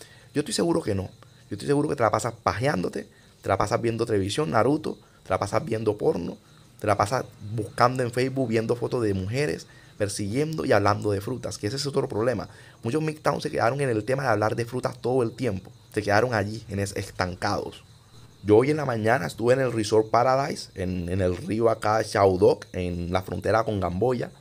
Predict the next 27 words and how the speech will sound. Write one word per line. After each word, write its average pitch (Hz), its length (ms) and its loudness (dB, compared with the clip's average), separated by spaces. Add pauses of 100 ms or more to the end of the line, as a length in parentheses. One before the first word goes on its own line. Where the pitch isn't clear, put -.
(100)
disfrutando 98 420 -2
un 113 80 0
excelente 101 640 -4
día, 113 300 2
un 98 420 -2
perfecto - 500 -2
desayuno, 143 640 -2 (440)
maravilloso. 98 720 2 (420)
Eh, 98 160 4
eso 98 160 2
lo 104 80 4
comparto 98 400 0
con 107 100 -2
mi 101 60 -2
grupo 98 260 0
de 107 80 4
WhatsApp 101 400 2
también. 113 460 -6 (500)
Y 113 80 -4
eso - 140 -4
es 247 40 0
lo - 80 0
que - 80 -6
estamos 185 380 -2
buscando 117 460 0
como 107 200 2
hombres, 95 320 0